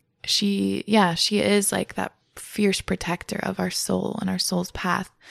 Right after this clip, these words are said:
And she loves us so, so much. And she sees, like, she's all-knowing, all-seeing. She sees everything that we could possibly be, everything that's in store for us,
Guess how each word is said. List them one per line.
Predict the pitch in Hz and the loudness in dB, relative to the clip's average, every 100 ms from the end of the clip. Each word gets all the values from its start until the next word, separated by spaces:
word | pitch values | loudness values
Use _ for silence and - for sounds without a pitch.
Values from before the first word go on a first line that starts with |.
| - - - - - | -18 -16 -16 -16 0
And | 190 | 2
she | 190 202 | 4 4
loves | 185 180 175 185 | 4 2 0 -2
us | 202 180 | -4 -4
so, | - - 180 180 | -4 -2 -2 -2
so | - 196 | -2 -2
much. | 196 - - - - - | -2 -4 -8 -10 -2 2
And | 175 | 2
she | - 175 | 4 0
sees, | - - 190 196 - - | 0 2 4 4 2 -6
like, | - - - | -6 -6 -4
she's | - 196 196 - | -2 0 0 2
all-knowing, | 175 175 175 170 170 | 2 4 2 0 -2
all-seeing. | - 165 175 - 175 165 165 | 0 0 0 -2 -2 -2 -2
She | - 185 | -2 -4
sees | - - 190 190 185 180 180 - - - - - _ - | -4 0 2 2 2 2 0 -6 -18 -20 -20 -20 _ 2
everything | 196 208 - 180 | 2 2 2 2
that | 175 | 2
we | 180 | -2
could | 180 | -6
possibly | - 170 165 - 175 170 | -6 -4 -4 -4 -2 -2
be, | 170 170 170 180 240 | -2 -2 -4 -8 -2
everything | 185 196 190 185 | 2 2 4 4
that's | 170 170 | 2 0
in | 175 | -2
store | - - 202 208 | 0 2 2 2
for | - 202 | 0 0
us, | 196 190 - | 0 -4 -4